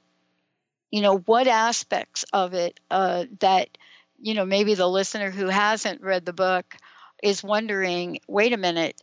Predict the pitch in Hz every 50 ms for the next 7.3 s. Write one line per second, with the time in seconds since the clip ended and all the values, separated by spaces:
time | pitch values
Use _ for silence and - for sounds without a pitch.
0 | - - - - 226 220 240 262 269 262 233 196 170 147 135 156 202 214 247 240
1 | 170 107 - - - - - - - - _ _ _ - _ - 233 262 294 302
2 | 240 - 175 - - 208 214 240 254 240 202 170 170 175 180 180 185 _ _ _
3 | _ _ _ - 196 202 196 190 190 190 185 170 - - - - - 208 208 196
4 | 190 - - 247 277 294 269 202 - - 139 139 151 - 185 196 214 226 247 262
5 | 269 240 - - - 220 208 - - - 233 254 277 277 277 247 220 196 185 175
6 | 151 - - 185 170 165 160 160 160 156 160 165 160 160 156 151 165 160 - -
7 | - - - - -